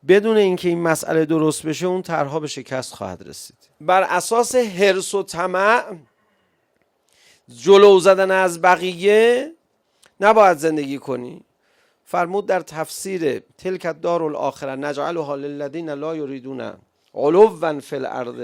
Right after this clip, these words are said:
ولا فسادا، دار آخرت برای کسانی است که در این دنیا علو نخوان،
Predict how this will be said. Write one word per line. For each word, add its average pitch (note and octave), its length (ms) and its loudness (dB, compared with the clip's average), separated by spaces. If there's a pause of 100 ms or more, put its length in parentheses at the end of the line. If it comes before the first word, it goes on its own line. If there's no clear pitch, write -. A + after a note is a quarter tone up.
ولا C#3 240 -4
فسادا، D3+ 840 -6 (1040)
دار F#3 240 2
آخرت C#3+ 460 -2
برای D3+ 280 -8
کسانی E3 460 -10
است - 160 -14
که A#2+ 280 -12 (320)
در C#3 100 -4
این F3 160 -6
دنیا E3 400 -4
علو F3 320 6
نخوان، D#3+ 560 -4